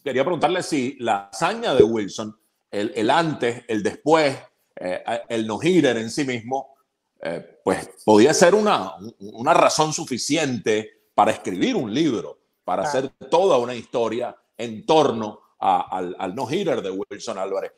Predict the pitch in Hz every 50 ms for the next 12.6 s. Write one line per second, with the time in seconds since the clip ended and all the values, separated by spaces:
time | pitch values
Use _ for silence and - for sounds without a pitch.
0 | _ _ - 107 120 - 208 135 - - 120 - - 170 - - 202 196 196 -
1 | 226 214 196 160 127 113 - _ 160 151 139 113 104 101 101 95 - _ _ _
2 | _ - 104 113 131 147 151 160 170 160 139 131 151 156 147 131 107 - 104 98
3 | 98 - - - - _ _ _ _ _ _ _ _ _ - 92 104 131 135 135
4 | 156 143 143 135 123 123 120 120 123 120 113 104 95 87 87 92 95 98 101 104
5 | - 123 107 95 107 101 104 113 107 101 101 101 95 - - 123 117 113 113 120
6 | 127 - - - - - _ _ _ _ _ - - 82 82 76 71 71 - _
7 | - 98 98 101 95 92 90 87 85 90 - - - 101 104 113 117 120 127 120
8 | - - 120 110 110 113 110 110 107 95 85 85 - - - - 113 104 104 107
9 | 110 113 113 117 120 117 117 117 - _ _ _ _ _ _ _ - 95 98 95
10 | 95 139 160 156 143 131 107 101 101 - 127 117 117 117 113 113 104 101 90 -
11 | 113 110 107 107 110 107 107 - - 101 104 107 113 113 104 - - - - 117
12 | 95 98 95 95 95 98 95 - 113 98 98 -